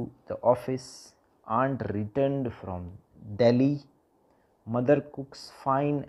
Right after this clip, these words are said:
dishes. ચોક્કસ હોદ્દો ધરાવતા નામો આગળ.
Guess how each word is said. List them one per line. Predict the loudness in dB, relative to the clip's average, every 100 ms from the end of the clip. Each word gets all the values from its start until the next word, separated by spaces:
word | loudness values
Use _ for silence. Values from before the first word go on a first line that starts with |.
| -14 -12 -4
dishes. | -2 -2 -6 -10 -14 -18 -20 -20 _ _ _ _ _ _ _ _ _ _ _ _ _ _ _ _
ચોક્કસ | -2 -2 0 0 0
હોદ્દો | -2 6 8
ધરાવતા | 8 6 4 2 -2
નામો | 0 0 0
આગળ. | -4 -6 -12